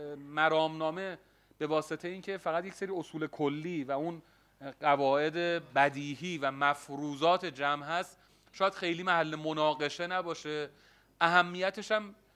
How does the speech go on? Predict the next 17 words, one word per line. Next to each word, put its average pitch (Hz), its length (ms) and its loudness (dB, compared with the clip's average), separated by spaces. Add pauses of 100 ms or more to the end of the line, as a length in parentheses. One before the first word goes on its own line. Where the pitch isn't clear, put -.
(280)
اه، 160 220 -4
به 143 240 -6
میزان 160 640 0
در 165 240 4
واقع 147 240 -2
اهمیت 143 460 -4
آیین‌نامه 139 760 0
نیست. 139 340 -8 (460)
فلذا 165 460 6
اگر 165 240 2
که 151 180 -6
صلاح 147 380 6
می‌دونن 147 360 -4
عزیزان، 147 400 -2
ابتداعاً 143 400 -4
از 147 240 -4
همین 151 340 -8